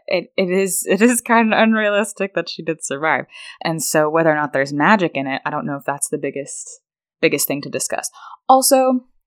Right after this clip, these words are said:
note, I did really want to include, um, some of the songs from the, the musical and the movie version of Anastasia because they're fun, <laughs> and I enjoyed doing that with, like, when we've talked about Hamilton and Newsies and Les Mis,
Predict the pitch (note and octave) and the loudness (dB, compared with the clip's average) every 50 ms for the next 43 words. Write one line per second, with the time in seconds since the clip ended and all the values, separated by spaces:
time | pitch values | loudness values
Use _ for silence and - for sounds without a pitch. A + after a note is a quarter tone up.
0 | _ _ - F3+ F#3 F#3 F#3+ - - - _ _ _ F#3 G3 F#3 A3+ B3 G#3+ G#3 | _ _ -4 -2 0 0 0 -2 -6 -12 _ _ _ -2 2 6 6 4 6 4
1 | A3 G#3+ G3+ G3 F#3 F3+ F3 - - - F3 E3 - - F3 F3 F3 E3+ - _ | 2 2 2 2 2 0 -2 -4 -6 -6 -6 -10 -6 -4 -4 -2 -2 -4 -4 _
2 | _ _ _ _ _ - D#3+ D3+ D3 D3 D3 - - - E3 D#3+ G3+ - - D#3+ | _ _ _ _ _ -6 -4 -4 -2 -2 -2 2 2 2 2 2 2 4 4 4
3 | E3 F3+ F#3+ G3 F#3 - - D#3+ D3 D3+ D3+ D3 D3 D3+ D3 D3 D#3 F3 G#3 G#3+ | 4 4 2 -2 -6 -2 -2 -2 -2 -2 -2 -2 0 0 0 0 0 2 2 2
4 | G#3+ G#3+ G#3+ G#3+ G3+ G3+ C#3+ C#3+ D3 D3 D3+ E3+ F#3+ G3+ G#3+ G#3 F#3+ F#3+ F3+ F#3 | 2 2 0 4 4 4 4 2 0 -4 -4 -4 -4 -2 -4 -2 -2 -2 -2 -2
5 | F#3 F3+ F3 - E3+ E3+ E3+ E3+ - - E3 D#3+ D#3 D#3+ D#3+ D#3+ D#3+ - - - | -4 -4 -4 -2 -4 -4 -6 -6 -4 -2 -2 -2 -2 -2 -4 -4 -4 -8 -18 -20
6 | - _ _ - E3+ - E3+ D#3 D3+ - D#3 D3 - _ - G#3 G3+ F#3+ F#3+ F#3+ | -20 _ _ -14 -10 -6 -6 -8 -6 -8 -10 -12 -6 _ 0 0 0 0 -4 -4
7 | F#3+ - A#3 - C4+ C4+ C4+ D4+ - - A3 G3 F#3 F#3+ F#3 F3+ F3+ F3+ - F3+ | 0 2 6 6 6 8 6 4 2 2 -2 0 2 4 4 4 2 0 -2 -4
8 | F3 F3 E3+ E3+ E3 E3 E3 E3 D#3 D3+ D#3 D3 - D#3+ D#3+ E3 - _ - C2 | -4 -4 -6 -8 -8 -8 -6 -4 -4 -4 -4 -4 -4 -6 -8 -8 -8 _ -8 -10
9 | - - _ - - _ _ _ F3 F3+ F3 E3 - - B2+ - - E3 - - | -10 -10 _ -20 -20 _ _ _ -8 -8 -8 -6 -4 -4 -4 -4 -4 -10 -4 -4
10 | - - - - - G3 F#3 D#3+ D#3 D3+ C#3+ - D#3+ D3+ D3+ D#3 D3 D#3 E3 E3 | -4 -4 -4 -8 -10 -10 -10 -8 -8 -10 -10 -10 -12 -12 -10 -12 -12 -12 -12 -12
11 | D#3+ D3+ D3+ D#3 D#3 D#3 D3+ D3+ D3 D3 D3 C#3+ D3 D3 - | -12 -12 -16 -20 -20 -20 _ -20 -16 -14 -12 -12 -12 -14 -16